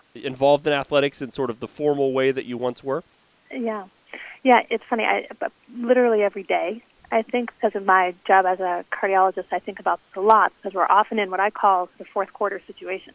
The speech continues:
Speaker 2: When
Speaker 1: Mm-hmm.
Speaker 2: people ask me, "Why do you like being a cardiologist?" It's because that's where the extremely important decisions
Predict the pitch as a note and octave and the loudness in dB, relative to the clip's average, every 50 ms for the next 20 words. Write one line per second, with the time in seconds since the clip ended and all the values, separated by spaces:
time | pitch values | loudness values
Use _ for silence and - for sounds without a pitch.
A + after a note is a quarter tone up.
0 | _ _ - A#2 - - C#3+ F#3+ - F#3+ F#3+ F#3 G3 G#3 - - G#3 F#3 F3 F3 | _ _ -14 -14 -12 -10 -6 -2 2 4 6 6 4 4 0 -6 -12 -8 -6 -4
1 | F#3 F#3+ F#3+ F#3 F#3 F3+ - F#3+ F#3 F#3 F3+ - - F#3+ F#3 F3+ G3 G#3+ G#3 F#3 | -4 -4 -4 -6 -8 -10 -10 -14 -16 -16 -12 -10 -8 -6 -2 0 2 2 2 0
2 | F#3 - _ _ - - - - - _ - A#3 - - A3 - - A#3 G#3+ G#3 | -4 -10 _ _ -20 -20 -20 -20 -16 _ -14 -14 -12 -12 -12 0 2 2 2 2
3 | G3+ - G#3 F3+ G3+ - - - G#3 G#3 G3 F#3+ F#3+ F#3 F3+ F3 F3 F3 _ - | 2 -2 -2 -2 -2 -4 -10 -6 -4 -2 0 0 0 -2 -2 -4 -6 -8 _ -20
4 | - - - _ _ _ - A3 G#3 F#3+ F#3+ F3+ F3 F3 F3+ F3+ - - _ _ | -20 -20 -20 _ _ _ -4 -4 -2 -2 -2 -4 -6 -8 -10 -14 -16 -20 _ _
5 | _ _ _ _ _ - - - - - - - - A#3 A#3 A#3+ A#3 A3+ G#3+ G3+ | _ _ _ _ _ -20 -18 -16 -16 -16 -12 -8 -6 -4 -4 -2 -2 -4 -4 -8
6 | - - - - - G3 - - _ - - - F#3+ - - - A3 G3+ - F#3 | -8 -8 -8 -8 -8 -8 -14 -16 _ -14 -10 -10 -10 -8 -8 -8 -8 -8 -10 -12
7 | F3+ F3 | -14 -16